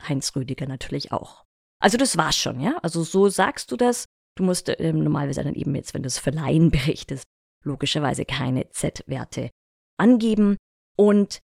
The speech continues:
weil ich gesagt habe, es ist leicht überdurchschnittlich, das beziehe ich daraus, dass diese Werte oberhalb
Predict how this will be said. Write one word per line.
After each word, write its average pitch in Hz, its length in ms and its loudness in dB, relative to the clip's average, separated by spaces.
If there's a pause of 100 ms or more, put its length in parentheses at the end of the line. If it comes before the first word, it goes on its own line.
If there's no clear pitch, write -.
(360)
weil 175 200 2
ich 175 160 0
gesagt 165 380 0
habe, 156 120 0
es 147 100 -2
ist - 200 -8
leicht 156 440 -2
überdurchschnittlich, 208 1120 0 (200)
das 175 260 -2
beziehe 180 360 -2
ich - 120 -8
daraus, 170 640 -2
dass 175 180 -4
diese 180 340 -2
Werte 160 640 -2
oberhalb 175 1000 0